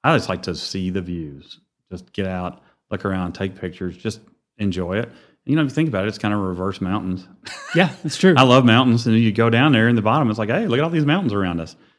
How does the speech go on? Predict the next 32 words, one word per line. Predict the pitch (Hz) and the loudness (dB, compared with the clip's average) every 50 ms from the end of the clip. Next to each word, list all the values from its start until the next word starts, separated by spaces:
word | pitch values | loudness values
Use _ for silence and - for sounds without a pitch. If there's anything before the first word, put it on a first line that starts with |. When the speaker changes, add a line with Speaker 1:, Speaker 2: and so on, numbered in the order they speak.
| _ _ _ _ | _ _ _ _
Speaker 1:
I | - | 2
do | 110 131 131 | 4 4 6
love | 113 113 110 107 | 6 6 4 4
all | 107 104 101 | 4 0 0
the | 98 95 87 | -2 -4 -4
different | 82 95 90 - 98 85 85 | -4 -6 -6 -6 -8 -8 -8
views | 85 90 90 90 90 87 82 - - - | -8 -8 -6 -4 -6 -6 -8 -10 -14 -16
and | - 92 90 85 | -14 -14 -14 -12
the | 85 82 | -12 -12
perspectives. | - 87 - - 98 95 - 92 82 | -12 -14 -8 -8 -8 -6 -6 -6 -4
In | 107 110 110 | 0 0 0
my | 104 95 92 | 0 0 -4
office, | 87 92 101 101 - 95 85 82 - _ - _ _ _ _ _ _ | -4 -4 -4 -4 -4 -6 -8 -8 -12 _ -20 _ _ _ _ _ _
I | - | -6
have | 92 101 98 87 85 - - - | -4 -4 -4 -4 -6 -12 -18 -16
several | - - - 120 113 101 104 98 90 87 87 87 | -14 -4 0 0 0 2 0 -2 -2 -4 -6 -8
bits | 85 - 95 95 90 - | -12 -10 -8 -8 -8 -8
of | 98 85 | -10 -10
artwork | 90 - 90 92 90 80 92 87 82 80 80 _ _ _ | -10 -10 -10 -10 -8 -10 -10 -12 -12 -14 -16 _ _ _
that | 90 92 90 80 - | -12 -12 -12 -8 -8
relate | 95 90 87 90 87 85 82 - | -6 -6 -6 -6 -8 -10 -12 -14
to | - - 92 85 82 82 80 80 80 - - _ | -12 -10 -10 -10 -10 -12 -14 -14 -16 -20 -16 _
the | 90 | -16
canyon. | - - 90 85 78 78 73 - - - _ _ _ _ _ | -12 -12 -12 -12 -12 -14 -14 -16 -20 -20 _ _ _ _ _
Speaker 2:
And | 185 175 180 175 170 156 147 - | 4 6 8 8 6 4 2 4
what's | - 233 233 | 4 4 4
your | 269 214 | 4 2
favorite | - 214 202 180 160 - | 4 4 4 4 2 2
kind | - 175 165 156 156 156 151 | 4 4 6 6 6 6 4
of | 143 131 - | 2 0 0
Amarillo | - 160 147 147 143 135 127 | 0 2 2 2 2 0 0
weather? | 123 120 120 120 120 117 98 - - | -2 -2 -4 -6 -6 -8 -12 -14 -18